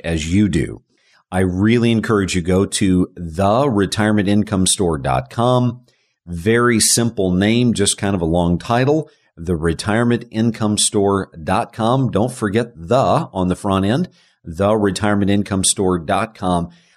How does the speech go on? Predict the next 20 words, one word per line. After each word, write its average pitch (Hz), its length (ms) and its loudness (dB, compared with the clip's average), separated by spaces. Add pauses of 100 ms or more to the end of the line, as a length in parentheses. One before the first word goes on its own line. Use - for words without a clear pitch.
I 92 80 -6
encourage 131 480 0
you 135 60 4
to 110 60 -4
go 110 280 2
there. 85 340 0 (320)
What 120 420 0
a 107 200 2
wealth 101 420 0
of 95 160 -2
information. 82 800 -2 (840)
Lots 104 520 0
and 107 280 -2
lots 98 380 2
of 90 140 -4
information 95 640 -2
for 87 240 -4
you 85 140 -4
to 78 80 -8
read 104 440 0